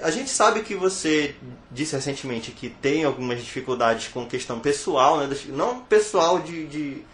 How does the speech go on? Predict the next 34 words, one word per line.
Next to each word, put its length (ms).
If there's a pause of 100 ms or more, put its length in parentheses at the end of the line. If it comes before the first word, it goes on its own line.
(100)
de 60
ser 200
do, 160
do 140
interior 560
mesmo 160
da 100
pessoa, 360
mas 160
sim 260 (180)
de 120
pessoal 560
que 80
tá 80
faltando, 480
né? 80
Mão 180
de 160
obra. 380 (840)
É, 220
algumas 260
pessoas 320
saem 300
pra, 180
pra 300
estudar, 420
os 140
jovens 400 (160)
principalmente, 680 (540)
e, 960 (560)
e 60
fi-, 180
e 140
a, 80